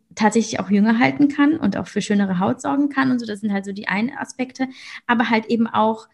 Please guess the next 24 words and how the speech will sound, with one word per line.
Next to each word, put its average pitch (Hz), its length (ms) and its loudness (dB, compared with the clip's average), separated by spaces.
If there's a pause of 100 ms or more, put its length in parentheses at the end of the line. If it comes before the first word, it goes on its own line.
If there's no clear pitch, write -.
(220)
vor 226 120 0
dem 226 140 6
Hintergrund, 220 560 2
dass 220 160 2
man 220 140 6
Stress - 320 -4
abbaut, 196 480 2
indem 220 280 6
man 214 220 0
einfach 202 260 0
nur 202 180 2
atmet 214 520 0
und, 196 320 2
ähm, 196 380 2 (500)
und, 214 300 2
äh, 202 320 0
ich 208 180 -8
glaube, 220 260 0
das 214 200 -6
ist 214 160 -8
halt 196 300 2
etwas, - 440 -6
was 196 180 -4
halt 190 260 -4